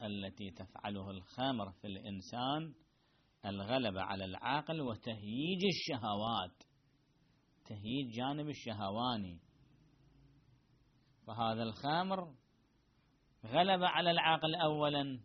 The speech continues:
ما يقدر يفكر ويستفيد من عقله، ثانيا هيج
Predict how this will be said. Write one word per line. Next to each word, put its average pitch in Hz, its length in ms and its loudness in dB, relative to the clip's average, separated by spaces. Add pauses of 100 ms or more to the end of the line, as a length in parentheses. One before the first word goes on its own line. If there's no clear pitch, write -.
(160)
ما 139 120 -2
يقدر 143 320 2
يفكر 127 600 -4 (280)
ويستفيد 120 500 -6
من 117 140 -4
عقله، 113 420 -8 (680)
ثانيا 156 480 4 (160)
هيج 170 320 4